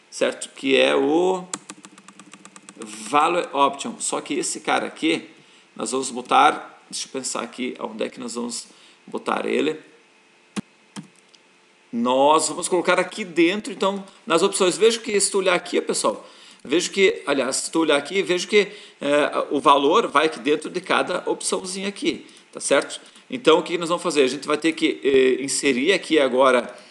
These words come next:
ah, os options, porém, eu não sei quantos que eu tenho, porque eu não sei quantos que vai,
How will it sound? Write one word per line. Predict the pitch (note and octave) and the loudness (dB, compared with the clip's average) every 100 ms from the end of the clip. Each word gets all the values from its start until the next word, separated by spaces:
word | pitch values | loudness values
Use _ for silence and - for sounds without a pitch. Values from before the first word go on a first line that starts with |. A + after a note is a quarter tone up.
| - - - | -20 -20 -6
ah, | A#2 B2 A#2+ | 0 2 2
os | C3 - | 2 4
options, | B2+ D#3+ G3+ E3+ C#3+ - | 4 4 2 -2 -6 -4
porém, | D3 D3+ G3+ A#3 - - - | 2 6 6 2 -4 -18 -6
eu | D3+ G3+ | 0 2
não | A#3 | 2
sei | - A#3 D4 | 6 6 6
quantos | E4+ - G3+ G3+ - | 2 2 4 4 0
que | F3 | -2
eu | |
tenho, | F3 D#3 | -2 -2
porque | D#3+ - | -4 -8
eu | G#3+ | -8
não | G#3+ | -4
sei | - A#3 | 0 0
quantos | - E4+ A#3+ A#3 - | 0 0 0 0 -6
que | |
vai, | E3+ F3 | -4 -6